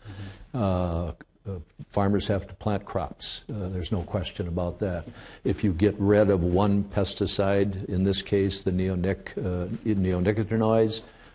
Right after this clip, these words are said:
Speaker 2: uh, there's no doubt going to be another one. So, uh, management, proper management, proper training, uh, new tools,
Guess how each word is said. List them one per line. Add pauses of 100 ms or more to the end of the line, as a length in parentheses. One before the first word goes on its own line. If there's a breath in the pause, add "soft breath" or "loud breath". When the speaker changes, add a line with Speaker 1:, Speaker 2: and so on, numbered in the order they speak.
(140 loud breath)
Speaker 2:
uh,
there's
no
doubt
going
to
be
another
one.
So,
uh,
management,
proper
management,
proper
training, (440 loud breath)
uh,
new
tools,